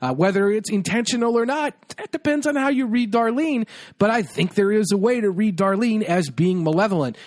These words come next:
Keep in mind, Mister Robot, when he introduces Darlene to Elliot, basically says,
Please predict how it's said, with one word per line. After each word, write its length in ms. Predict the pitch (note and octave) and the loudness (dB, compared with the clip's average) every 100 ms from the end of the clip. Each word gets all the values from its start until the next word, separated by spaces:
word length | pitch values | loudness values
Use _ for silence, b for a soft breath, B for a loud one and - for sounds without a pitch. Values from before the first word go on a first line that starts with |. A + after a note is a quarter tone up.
| B | B
Keep 180 | B3 A#3+ | -4 -2
in 80 | G3+ | 0
mind, 320 | A#3+ A3+ E3 | 2 0 0
Mister 220 | E3 - | -2 0
Robot, 460 | C3+ D3+ F#3+ D#3+ C#3+ | 0 0 0 -2 -2
when 100 | C#3+ | -2
he 140 | C3+ | 0
introduces 500 | C3+ C3+ C3+ B2+ B2+ | 0 0 -2 -4 -4
Darlene 500 | C#3 B2 B2 B2+ D3 | -2 -2 0 -2 -4
to 120 | C#3 | -4
Elliot, 460 | A2 F#3 C4 D3 D#3+ B B B | -2 0 0 -2 -4 B B B
basically 480 | - E3 F3+ D#3+ D3 | -2 -2 -2 -2 -2
says, 360 | C3+ D3 C#3 | -2 -2 -2